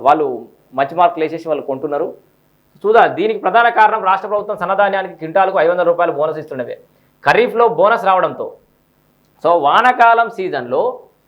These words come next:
బోనస్ పథకంపై స్పష్టత విషయంలో ఒకంత ఆలస్యమైంది. ఆ సీజన్లో నాలుగు పాయింట్ నాలుగు ఎనిమిది లక్షల మంది రైతులు ఇరవై మూడు పాయింట్ తొమ్మిది ఎనిమిది లక్షల టన్నుల సన్నధాన్యాన్ని ప్రభుత్వ కేంద్రాలు విక్రయించారు. బోనస్ రూపంలో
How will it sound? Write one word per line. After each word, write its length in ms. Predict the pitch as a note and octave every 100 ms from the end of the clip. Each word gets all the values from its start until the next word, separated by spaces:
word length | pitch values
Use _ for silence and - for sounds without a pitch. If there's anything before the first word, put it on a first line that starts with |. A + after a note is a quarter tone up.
| _
బోనస్ 420 | A#2+ F#3 C4 C4
పథకంపై 400 | A#3 A3+ A3+ G#3+
స్పష్టత 380 | G#3 F#3 - G#3+
విషయంలో 420 | G#3 G3 G3 F#3
ఒకంత 300 | F#3 F3 F3
ఆలస్యమైంది. 600 | E3+ D#3+ E3 C#3 A#2+ A2+ - _ -
ఆ 100 | D3+
సీజన్లో 400 | E3 F#3+ A3 A3
నాలుగు 320 | F3+ F3 G#3+
పాయింట్ 220 | G#3+ G3+
నాలుగు 220 | F#3+ F#3+ G3
ఎనిమిది 180 | F#3+
లక్షల 180 | F3+ F#3
మంది 180 | F3+ F3
రైతులు 520 | D#3 E3+ G#3+ F3+ E3 - _ D3
ఇరవై 220 | F3 A3+
మూడు 220 | A3+ A3+
పాయింట్ 400 | A3 G#3+ G#3+ G3+
తొమ్మిది 200 | G3 G3+
ఎనిమిది 220 | G3+ G3
లక్షల 140 | F#3 F#3
టన్నుల 260 | F3 F3+
సన్నధాన్యాన్ని 600 | F3 D#3+ F3+ F#3+ F3+ F3+
ప్రభుత్వ 360 | G3+ D#3+ F#3 G3
కేంద్రాలు 360 | F#3 E3 E3
విక్రయించారు. 600 | F#3+ F3+ D#3+ C#3+ B2+ A2+ - _ _ C#3+
బోనస్ 380 | C#3+ A3+ B3
రూపంలో 600 | G#3+ A3+ A3 G#3 A#3+ A#3+